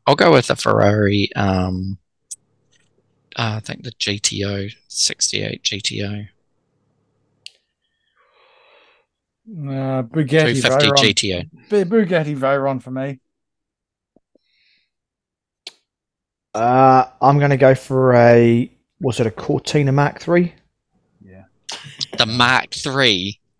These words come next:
Speaker 3: Yeah.
Speaker 1: What? The, oh, <laughs> outrageous choice, but very cool.
Speaker 3: Or is it the
Speaker 1: The
Speaker 3: Mark
Speaker 1: Mark
Speaker 3: two?
Speaker 1: three.
Speaker 3: Might be the
Speaker 1: Oh.
Speaker 3: Mark two. Hold on.
Speaker 1: Well, the Mark one was brilliant.
Speaker 2: Don't get ahead of yourself, yeah.
Speaker 1: <laughs>
Speaker 2: You can,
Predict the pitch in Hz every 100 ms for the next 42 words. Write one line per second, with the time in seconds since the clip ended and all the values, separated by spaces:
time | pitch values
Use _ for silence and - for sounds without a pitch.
0 | _ _ _ _ _ 95 85 62 - -
1 | 117 117 123 135 _ _ _ 131 - _
2 | - 170 120 87 - - - - 139 143
3 | 123 120 135 165 147 117 - - 104 92
4 | - - - 151 143 - 156 107 - _
5 | - - - 165 160 139 131 143 143 135
6 | 147 120 104 - 127 135 117 135 175 139
7 | 135 131 131 101 - 123 104 120 113 104
8 | 95 101 120 151 - 117 104 82 - 117
9 | 113 85 69 60 - - - 135 127 120
10 | 127 120 104 110 104 117 113 101 _ _
11 | _ _ _ _ _ _ _ _ _ _
12 | - - - - - - - - 120 117